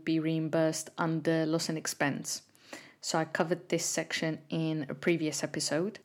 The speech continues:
episode forty-eight, uh, so you can listen to that for more on loss and expense claims. So the contractor must apply for this in writing, otherwise the contract administrator has no power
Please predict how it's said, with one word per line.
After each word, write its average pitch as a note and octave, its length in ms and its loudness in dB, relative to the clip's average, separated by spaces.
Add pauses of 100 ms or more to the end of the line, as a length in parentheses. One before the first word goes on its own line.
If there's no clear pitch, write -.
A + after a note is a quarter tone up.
(240)
episode E3+ 480 2
forty-eight, E3+ 720 0 (440)
uh, E3 260 2
so E3+ 160 -2
you E3 280 -2
can E3 640 0
listen E3+ 400 2
to E3 160 -2
that D#3 300 -2
for D#3 200 0
more D3+ 460 -2
on D#3 220 0
loss D#3 180 -2
and D#3+ 80 -2
expense D#3 420 -4
claims. - 600 -6 (560)
So F3 280 4
the F3 80 -2
contractor G#3 1000 0
must F3+ 320 0
apply E3+ 560 2
for - 220 -2
this E3 280 2
in E3 160 0
writing, D#3 600 0 (120)
otherwise E3 840 2
the D#3+ 240 0
contract F3+ 420 -6
administrator E3 640 -2
has D3+ 260 -2
no F3 220 2
power D#3+ 540 0